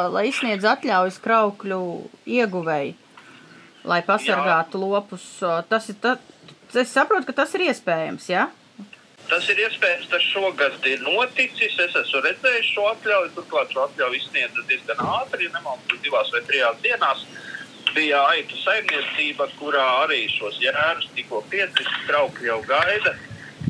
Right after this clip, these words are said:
Speaker 2: un nadzīgi metās, metās viņiem virsū, un tur vairāki dzīvnieki gāja bojā, un tad, eh, tad šī problēma tika identificēta, tika prasīta atļauja, un viņa tika arī izsniegta.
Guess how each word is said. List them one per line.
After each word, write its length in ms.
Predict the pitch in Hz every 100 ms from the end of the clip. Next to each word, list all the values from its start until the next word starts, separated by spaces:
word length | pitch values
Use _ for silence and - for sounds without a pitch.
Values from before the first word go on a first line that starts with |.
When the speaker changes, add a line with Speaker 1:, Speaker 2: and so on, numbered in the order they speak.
| - -
Speaker 2:
un 420 | - 123 127 131 135
nadzīgi 560 | 156 - 143 131 117
metās, 480 | 135 123 131 110 107
metās 500 | 123 139 - 135 -
viņiem 340 | 131 127 117 120
virsū, 420 | 180 - - 156 135
un 160 | 127 127
tur 160 | 135 123
vairāki 640 | 135 147 123 - - 113 110 110 110 117 113
dzīvnieki 600 | - - 127 107 101 92
gāja 320 | - 117 123 123
bojā, 400 | 139 185 190 139
un 180 | 110 110
tad, 260 | - 131 -
eh, 160 | 113 107
tad 260 | - 120 -
šī 80 | 104
problēma 440 | - 175 113 101
tika 240 | 113 113 -
identificēta, 640 | - 123 - - 117 117
tika 260 | - 127 -
prasīta 500 | - - 110 - -
atļauja, 420 | - 139 120 110
un 160 | 117 107
viņa 260 | 127 117
tika 320 | - - 117
arī 160 | 110 98 - - - - -
izsniegta. 840 | - 110 - - - - - -